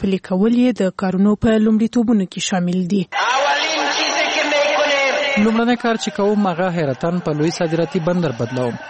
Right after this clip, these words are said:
Speaker 2: له حیرتانو تر دوراهي پورې به لوی صنعتي او صادراتي ښارګوټي وي.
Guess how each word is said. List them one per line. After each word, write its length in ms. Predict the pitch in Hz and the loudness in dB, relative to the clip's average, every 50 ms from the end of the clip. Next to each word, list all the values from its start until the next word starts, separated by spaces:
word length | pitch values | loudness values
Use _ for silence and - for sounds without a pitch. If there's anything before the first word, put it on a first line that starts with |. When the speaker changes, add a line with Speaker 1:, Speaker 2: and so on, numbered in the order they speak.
| - - - - - | -16 -16 -12 -4 -2
Speaker 2:
له 100 | 208 214 202 | 0 0 0
حیرتانو 420 | 208 208 208 202 - 214 214 214 208 | 0 -2 -2 -2 -2 -2 -2 -2 -2
تر 160 | - 202 185 170 | -2 -2 -2 0
دوراهي 300 | 175 180 185 175 170 196 | 0 0 0 0 0 -2
پورې 280 | - - 185 180 175 160 | -2 -2 -2 -2 0 0
به 80 | 170 | 0
لوی 240 | 170 170 180 190 180 - | 0 2 2 2 0 0
صنعتي 380 | - 151 139 123 - - 160 165 | -2 -4 -4 -4 -2 -2 0 0
او 60 | 165 | 0
صادراتي 480 | 156 - 143 123 127 127 120 - 147 143 | 0 -2 -4 -4 -2 -4 -4 -2 -4 -4
ښارګوټي 520 | - - 185 180 160 160 131 - - 120 110 | -2 -2 -2 0 0 0 -2 0 -2 -6 -6
وي. 120 | 120 123 | -6 -8